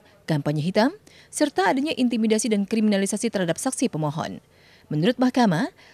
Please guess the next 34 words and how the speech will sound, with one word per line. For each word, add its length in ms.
dalil 160
pemohon 240
tersebut 320
tidak 240
dibuktikan 400
dengan 160
bukti 320
yang 80
meyakinkan, 640
di 80
mana 160
secara 240
signifikan 640
mempengaruhi 320
perolehan 240
suara 240
pemohon 320
sehingga 240
melampaui 400
perolehan 320
suara 160
pihak 240
terkait. 480
Oleh 160
karena 240
itu, 240
menurut 320
mahkamah, 480
dalil 160
pemohon 320
tidak 160
beralasan 480
menurut 160
hukum. 400